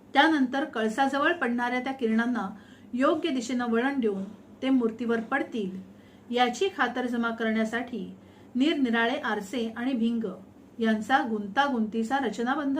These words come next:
तयार केला गेला. दरवर्षी रामनवमी निरनिराळ्या तारखांना येत असते. त्याची सोय करण्यासाठी त्या,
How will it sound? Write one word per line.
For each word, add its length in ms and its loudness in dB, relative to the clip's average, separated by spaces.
तयार 180 -2
केला 260 -4
गेला. 260 -8
दरवर्षी 720 2
रामनवमी 800 2
निरनिराळ्या 600 0
तारखांना 420 -2
येत 220 -4
असते. 260 -10
त्याची 280 2
सोय 260 0
करण्यासाठी 760 -2
त्या, 220 8